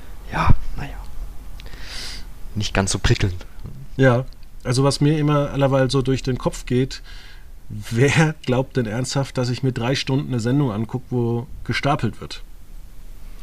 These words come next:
Speaker 1: Das frage ich, hab ich mich dann auch gefragt. Also ich mein, das waren ja immer so Kandidatenpärchen, die dann stapeln mussten. Das ist dann vielleicht ein Pärchen ganz nett, aber irgendwann hört's dann halt auf. So, irgend-,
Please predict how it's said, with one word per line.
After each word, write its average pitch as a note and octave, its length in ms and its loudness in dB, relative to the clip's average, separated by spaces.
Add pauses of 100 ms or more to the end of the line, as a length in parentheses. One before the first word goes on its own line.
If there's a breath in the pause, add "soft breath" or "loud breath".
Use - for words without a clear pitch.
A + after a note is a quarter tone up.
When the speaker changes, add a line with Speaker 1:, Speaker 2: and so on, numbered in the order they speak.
(480 loud breath)
Speaker 1:
Das - 160 0
frage - 520 0
ich, B2 240 2
hab A#2+ 120 6
ich B2+ 80 0
mich D3 120 0
dann A#2+ 140 4
auch - 140 4
gefragt. - 380 -2
Also G2+ 120 -2
ich G#2+ 80 -6
mein, A2 360 -4 (360)
das - 180 -10
waren A#2 140 4
ja A#2+ 120 4
immer A#2+ 160 -2
so A#2 80 -6
Kandidatenpärchen, C#3 1160 -2
die B2+ 80 -4
dann B2 140 -2
stapeln C3+ 380 -2
mussten. C#3 360 -6 (1300 loud breath)
Das - 160 0
ist C3 200 0
dann A#2 120 2
vielleicht A2+ 500 2 (120)
ein C3+ 280 0
Pärchen C3+ 380 2
ganz B2 200 0
nett, C#3 400 2
aber A2+ 540 0 (1200)
irgendwann A#2+ 360 -2
hört's C3+ 240 2
dann A#2 200 0
halt A2+ 160 -2
auf. - 280 4
So, G2 180 -8 (160)
irgend-, G2+ 320 -6